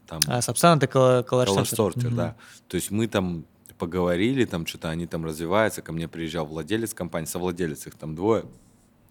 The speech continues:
Speaker 1: Мы там пообщались, а, и как бы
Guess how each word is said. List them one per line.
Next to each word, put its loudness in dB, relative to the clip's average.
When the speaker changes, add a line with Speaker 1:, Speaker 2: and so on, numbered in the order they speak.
Speaker 1:
Мы -2
там -4
пообщались, -2
а, -6
и -12
как -12
бы -12